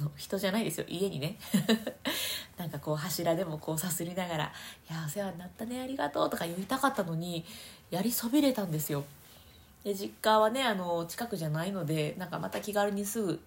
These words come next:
行けるっていう感じでもなく、あー、やっとけよかったっていう心残りがあるんですね。なので、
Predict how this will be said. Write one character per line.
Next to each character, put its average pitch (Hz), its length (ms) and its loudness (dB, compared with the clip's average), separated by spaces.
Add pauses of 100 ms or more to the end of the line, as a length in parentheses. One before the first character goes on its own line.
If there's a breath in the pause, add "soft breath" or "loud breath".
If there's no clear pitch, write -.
行 156 100 -10
け 185 120 -2
る 190 80 -4
っ - 20 -10
て - 180 -6
い 160 120 2
う 165 80 -2
感 - 220 0
じ 165 100 -4
で 180 80 -2
も 151 120 -2
な 151 160 0
く、 143 320 -4 (640 loud breath)
あ 185 240 -2
ー、 - 20 -2
や 220 60 -4
っ 226 120 -10
と 247 100 -4
け 240 100 -4
よ - 100 0
か - 120 0
っ - 60 -4 (100)
た - 360 -2
っ 233 60 -12
て - 120 -2
い 226 120 2
う 220 120 2
心 214 380 0
残 214 220 -4
り 151 100 -2
が - 180 -4 (120)
あ 170 100 -8
る 151 100 -4
ん 147 40 -4
で - 80 -10
す - 120 -10
ね。 202 300 -2 (720)
な 156 100 -2
の 156 160 -2
で、 170 320 2